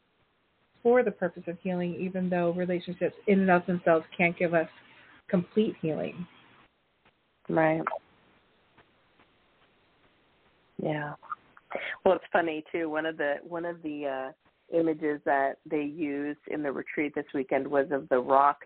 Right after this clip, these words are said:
Speaker 2: tumbler, you know, and I
Speaker 1: Mm-hmm.
Speaker 2: guess, uh, there's this thing that you put rocks in it and you kinda tumble it, and
Speaker 1: Oh,
Speaker 2: when
Speaker 1: yeah.
Speaker 2: the rocks start off,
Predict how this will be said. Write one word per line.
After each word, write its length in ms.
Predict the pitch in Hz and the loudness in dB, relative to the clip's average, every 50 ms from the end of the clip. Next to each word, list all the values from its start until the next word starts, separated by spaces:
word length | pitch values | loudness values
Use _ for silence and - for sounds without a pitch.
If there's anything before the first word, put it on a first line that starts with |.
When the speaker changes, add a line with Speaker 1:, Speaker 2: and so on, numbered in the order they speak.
| - - | -14 -8
Speaker 2:
tumbler, 600 | - 135 127 135 - - 131 120 127 - - - _ _ _ _ _ _ _ - | -6 -4 -4 -6 -6 -8 -6 -6 -6 -8 -10 -12 _ _ _ _ _ _ _ -10
you 100 | - 143 139 | -6 -4 -2
know, 240 | 131 123 139 135 - - | 0 0 -2 -4 -4 -4
and 240 | 151 147 139 139 - - | -2 -2 -2 0 6 10
I 100 | 208 208 | 12 12
Speaker 1:
Mm-hmm. 60 | 202 | 12
Speaker 2:
guess, 380 | 190 151 147 143 135 135 - - | 12 10 8 6 6 2 0 -2
uh, 260 | 139 123 117 113 110 - - | -2 -2 -2 -4 -8 -8 -8
there's 220 | 143 139 131 131 _ _ - | -6 -6 -6 -8 _ _ -8
this 120 | 139 131 - _ - | -8 -8 -8 _ -2
thing 260 | - 165 165 160 151 | 0 0 0 0 -2
that 100 | 135 131 | -4 -6
you 120 | 139 139 139 | -6 -8 -10
put 220 | _ - 147 131 | _ -4 -4 -2
rocks 400 | - 135 139 139 143 151 - - - - | -2 0 2 2 2 0 -2 -6 -10 -8
in 120 | 147 156 | -6 -6
it 120 | 147 143 147 | -4 -4 -4
and 140 | 131 131 127 | -4 -4 -6
you 80 | 127 - - | -8 -8 -4
kinda 200 | - 147 139 127 - _ - | -2 -2 -2 -2 -4 _ 0
tumble 320 | 151 147 143 139 139 139 | 0 2 2 2 2 4
it, 160 | 135 143 139 | 4 4 4
and 180 | 139 131 131 131 _ _ _ _ - 185 | 2 0 -4 -6 _ _ _ _ 0 2
Speaker 1:
Oh, 40 | 196 | 4
Speaker 2:
when 100 | 240 254 | 6 6
Speaker 1:
yeah. 60 | 220 | 6
Speaker 2:
the 60 | 170 151 | 6 6
rocks 320 | 160 156 147 151 151 - - _ _ | 6 6 4 4 2 -4 -14 _ _
start 240 | - 156 147 147 143 | -4 -4 -2 -2 -2
off, 240 | 135 131 135 139 | -2 -2 -2 -4